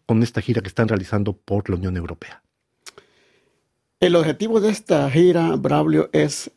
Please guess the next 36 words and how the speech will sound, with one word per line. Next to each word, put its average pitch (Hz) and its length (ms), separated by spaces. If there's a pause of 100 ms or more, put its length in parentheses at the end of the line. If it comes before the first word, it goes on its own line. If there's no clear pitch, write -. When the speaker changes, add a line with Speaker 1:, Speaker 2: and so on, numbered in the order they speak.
(180)
Speaker 2:
eh, 143 140
posicionar, 139 1000 (380)
eh, 123 560
la 135 220
lucha, 139 420
porque 131 280
se 143 100
estaba 156 300
hablando 151 440
de 131 220
que 131 380
con 156 180
la 143 80
salida 160 420
de 131 140
ocho 139 260
defensores 131 580
que 131 100
estuvieron 127 520 (480)
presos 143 380
por 123 240
novecientos 123 580
catorce 147 420
días, 208 300 (460)
se - 220
creía 147 380
que 135 100
se - 80
había 139 220
terminado. 117 500 (580)
Por 156 140
el 151 80
contrario, 139 500 (680)
el 139 200
segundo 175 520
paso 180 520